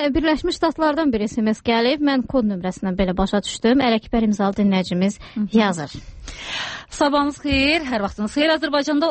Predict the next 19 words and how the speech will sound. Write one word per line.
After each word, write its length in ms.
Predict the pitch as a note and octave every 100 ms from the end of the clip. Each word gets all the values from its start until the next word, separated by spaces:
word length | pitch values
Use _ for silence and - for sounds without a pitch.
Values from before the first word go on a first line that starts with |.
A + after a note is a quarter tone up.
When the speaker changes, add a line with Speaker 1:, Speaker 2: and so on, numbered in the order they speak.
| C#4+
Speaker 2:
Obama 340 | C4 D4+ C#4+
kimi 220 | A3+ A3+ A3+
natiq 340 | A3+ A3 B3+
və 140 | - A3+ A3 G3+
dərisi 400 | A#3 A3 - C4
yanmış 260 | A#3 A3+ A#3
uşaqları 760 | - G#3 G#3+ G#3+ C4 C#4+ C4+ A3
qazellərdə 680 | A#3+ A3+ A#3 A3+ A3 G#3 B3
istismar 560 | G#3+ - A3+ A#3+ A#3 G3
edirlər. 400 | F3+ F3 F3+ -
Əgər 280 | A3+ A3+ A3+
uşaq 260 | - A3+
yox, 200 | A3 F#3 -
biraz 260 | A3 G3 -
böyükdürsə, 520 | G#3 A#3 A#3+ A3 C4
o 80 | B3
zaman 360 | G3+ G3 A3 A3+
Naxçıvandan 720 | G#3 - G3+ G3 G3 G#3+ A#3
birbaşa 420 | G3+ F#3 F3+ G#3+